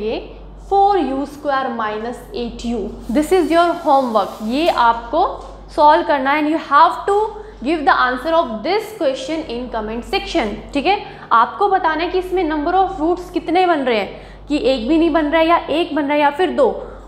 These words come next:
और जो बन रहे हैं roots उनकी value क्या क्या है, ठीक है। That means question is four U square plus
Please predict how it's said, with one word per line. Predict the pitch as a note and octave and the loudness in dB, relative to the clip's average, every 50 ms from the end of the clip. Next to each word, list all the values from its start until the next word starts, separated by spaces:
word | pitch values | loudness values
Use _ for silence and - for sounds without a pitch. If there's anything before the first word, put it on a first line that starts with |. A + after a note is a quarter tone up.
| - - | -8 0
और | - F4+ F#4 | 0 2 2
जो | D4 B3 C#4+ F#4+ F#4+ | 2 0 -2 -2 -2
बन | E4+ C4+ A#3 A#3+ B3+ C#4+ | -2 0 0 0 0 0
रहे | D4+ F4 G4 G4+ | 0 0 2 2
हैं | G4+ D#4 | 2 2
roots | D#4+ E4 F#4 F4+ - - - - - - - - | 2 2 0 0 -4 -10 -14 -18 -20 -20 -8 -2
उनकी | C4+ D4+ D4+ C#4+ E4 F4 F4+ | 0 2 2 2 2 2 2
value | B3 C4 B3 B3 C4+ F#4 F#4 F#4 - | 4 4 2 4 4 2 2 2 2
क्या | D4+ C#4 A#3 A3 | 4 4 4 2
क्या | - A3+ G3+ | 0 -2 -4
है, | G3 G3+ - - - | -4 -4 -6 -8 -8
ठीक | - C#4+ - | -10 -6 -4
है। | G4 G4 G4+ G4+ - - - - - | -4 -4 -4 -8 -14 -18 -20 -18 -12
That | B3 A#3 A#3 A#3 A#3+ | -8 -6 -6 -6 -6
means | B3 C#4 E4 F#4+ F#4+ - - - - - - - - | -6 -4 -4 -6 -6 -8 -14 -16 -18 -18 -12 -2 0
question | B3+ B3+ B3+ D#4 C#4+ D#4 F4+ | 0 0 0 -2 0 0 0
is | G4 F#4+ - - - | 0 -2 -6 -6 0
four | F4 F4 F#4 F#4 G4 F#4 | 2 4 4 4 4 4
U | D#4 B3+ C4 B3+ C4 | 2 0 -2 -6 -8
square | - - - C4+ B3 A#3 A3+ C4 E4+ G4+ - - - - - - - - - - - - - - - - - - | -8 -10 -6 -4 -2 0 0 0 -2 -4 -8 -12 -16 -20 -20 -20 -20 -20 -20 -20 -20 -20 -20 -20 -20 -20 -8 -2
plus | - - G3+ F#3+ G#3+ - - | 0 2 2 2 0 0 -4